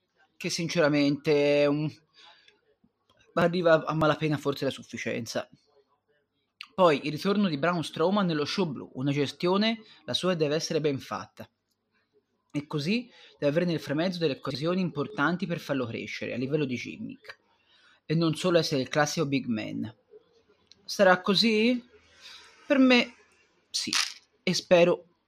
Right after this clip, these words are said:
che venga gestito decisamente al meglio in questo, in questo, in questo nuovo stint nella federazione dopo il suo ritorno. Infine,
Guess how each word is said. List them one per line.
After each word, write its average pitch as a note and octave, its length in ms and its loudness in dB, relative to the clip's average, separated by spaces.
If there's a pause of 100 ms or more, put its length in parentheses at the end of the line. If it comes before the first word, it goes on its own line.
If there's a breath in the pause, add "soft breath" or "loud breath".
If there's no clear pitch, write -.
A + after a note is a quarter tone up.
(140)
che F3+ 140 -2
venga D3+ 300 2
gestito D3 340 -2
decisamente C#3 720 0
al C3 220 -2
meglio G2+ 640 -8
in D3+ 120 -4
questo, D#3 400 -2
in C#3+ 120 -2
questo, D3+ 240 -4
in D3+ 100 -2
questo D#3+ 240 -4 (240)
nuovo D3+ 240 -2
stint D3+ 360 -4
nella C#3+ 140 0
federazione C#3 680 -2
dopo C3 220 -4
il - 60 -8
suo A2+ 120 -10
ritorno. G#2 520 -12 (880 loud breath)
Infine, A#3+ 720 4